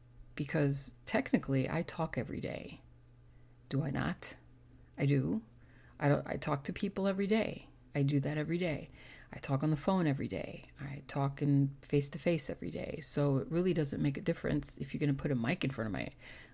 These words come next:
my mouth. It's, I'm gonna be talking. The only difference is the content and what it is that I'm sharing with you guys. And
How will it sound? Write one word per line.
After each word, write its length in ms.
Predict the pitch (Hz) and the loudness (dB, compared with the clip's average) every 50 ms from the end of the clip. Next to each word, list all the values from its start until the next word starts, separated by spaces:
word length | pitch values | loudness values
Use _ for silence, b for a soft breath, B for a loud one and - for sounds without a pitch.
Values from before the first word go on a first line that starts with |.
| B - | B -4
my 160 | - 82 95 | -2 0 0
mouth. 400 | 78 117 107 110 139 139 - - | 2 2 2 2 0 0 0 -2
It's, 460 | - 135 - - - - - - - - - - - - - - - | -2 -2 -2 -4 -2 -2 -2 -4 -6 -14 -20 -20 -10 -8 -8 -2 2
I'm 100 | 156 151 | 2 4
gonna 160 | 156 151 151 | 6 6 6
be 140 | 139 135 131 | 6 4 4
talking. 560 | 135 180 175 156 143 - - - - - - B B B B B B B | 2 0 0 0 -2 -6 -10 -10 -8 -10 -12 B B B B B B B
The 80 | - 180 | 0 2
only 140 | 180 175 165 | 4 4 6
difference 400 | 139 202 196 - 240 185 - - | 6 6 8 8 6 4 6 4
is 300 | 143 147 147 143 139 - | 4 6 6 4 2 -2
the 100 | - 147 | -2 -4
content 640 | 143 - 160 147 151 156 - - 180 185 196 190 - | 0 4 4 6 4 4 4 2 2 2 2 2 2
and 140 | 170 156 | 2 4
what 100 | 151 143 | 4 4
it 100 | 151 143 | 4 4
is 140 | 147 151 139 | 2 0 0
that 140 | - 151 139 | 0 0 0
I'm 80 | 123 127 | 0 0
sharing 400 | - - 175 185 196 180 147 139 | 0 2 2 4 4 4 4 2
with 160 | 139 - 143 | 2 0 -2
you 60 | 139 | 0
guys. 420 | 139 139 127 131 135 147 160 - | 0 0 2 2 2 2 0 0
And 180 | 170 156 151 | 0 0 0